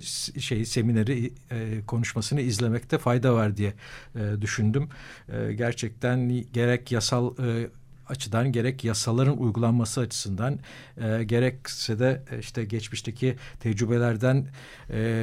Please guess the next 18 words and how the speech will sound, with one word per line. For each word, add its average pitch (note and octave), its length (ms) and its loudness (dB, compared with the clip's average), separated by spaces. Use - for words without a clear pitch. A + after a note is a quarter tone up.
yaşananlardan A2+ 920 4
ders C3+ 260 4
alma B2+ 200 6
açısından A#2+ 640 2
ne C3 140 4
durumda A#2+ 300 4
olduğumuzu, A2 580 0
e, A#2 220 -2
son B2 280 2
derece A2 380 0
açık - 480 -8
ve A2 100 0
net - 220 -2
bir G#2 40 -6
şekilde A2 480 -4
özetledi A#2+ 540 0
İclal G#2 360 0
Hanım. B2+ 220 0